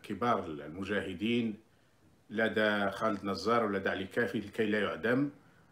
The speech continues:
لأن والده العسكري، آه، كان من أشهر قادة الثورة، وكان تقريبًا هو قائد على مجموعة كبيرة مما ظهروا وأصبحوا في مناصب عليا، بما فيهم الشاذلي بن جديد وبما فيهم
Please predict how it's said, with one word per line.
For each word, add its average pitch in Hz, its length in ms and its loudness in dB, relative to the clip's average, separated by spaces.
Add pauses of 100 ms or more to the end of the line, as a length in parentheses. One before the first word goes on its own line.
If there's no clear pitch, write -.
(220)
لأن 110 260 0
والده 110 840 2
العسكري، 101 680 -2 (840)
آه، 101 160 -2
كان 113 320 2
من 104 260 0
أشهر 117 320 4
قادة 117 300 2
الثورة، 110 760 2 (580)
وكان 120 380 4
تقريبًا 123 500 2
هو 131 180 4
قائد 107 640 4 (480)
على 123 220 4
مجموعة 113 460 4
كبيرة 127 460 6
مما 113 280 4
ظهروا 104 400 2
وأصبحوا 98 320 -4
في - 100 -10
مناصب 113 420 0
عليا، 101 520 2 (340)
بما 117 160 0
فيهم 117 180 0
الشاذلي 107 360 2
بن 107 120 0
جديد 110 400 0
وبما 107 300 -2
فيهم 107 440 -2